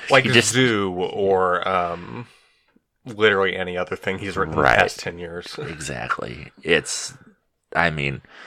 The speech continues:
Speaker 2: people
Speaker 1: Did you know Zoo was, like, a three-season T V show?
Speaker 2: I c-, I did not know it was a T V show at all.
Speaker 1: Yeah.
Speaker 2: Good for
Speaker 1: It was, like, on N B C, I think.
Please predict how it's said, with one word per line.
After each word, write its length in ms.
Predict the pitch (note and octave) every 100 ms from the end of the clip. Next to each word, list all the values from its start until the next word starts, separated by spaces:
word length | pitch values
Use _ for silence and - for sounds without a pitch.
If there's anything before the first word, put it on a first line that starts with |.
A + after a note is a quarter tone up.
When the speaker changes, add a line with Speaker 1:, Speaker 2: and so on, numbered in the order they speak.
| - - - _ _ _ - -
Speaker 2:
people 800 | C#3 C3 B2 A#2+ A#2 A2 F#2+ -
Speaker 1:
Did 160 | B2
you 100 | F3
know 200 | B3+ D#4
Zoo 280 | F3+ G#2+ A2
was, 180 | C3 C#3+
like, 160 | C3+ -
a 40 |
three-season 920 | - - F#2+ G#2+ A2+ - A2+ G#2 G#2+
T 100 | F#2+
V 60 | F#2
show? 440 | - - A#2 A#2+ _ _ _ -
Speaker 2:
I 140 | E2
c-, 140 | D#2+ -
I 80 | E2
did 220 | D#2 -
not 180 | - -
know 140 | C#2 A#1+
it 40 |
was 160 | C2 -
a 60 |
T 140 | - A#1
V 120 | -
show 180 | - - _
at 160 | - -
all. 320 | - - - _ _ -
Speaker 1:
Yeah. 220 | F#2+ E2 - _ _ - -
Speaker 2:
Good 180 | A#2
for 220 | - G2+ A2+
Speaker 1:
It 40 |
was, 100 | C3+
like, 160 | G#3+ F#3
on 100 | D3+
N 140 | C3+
B 100 | C#3
C, 240 | - -
I 40 | -
think. 240 | - -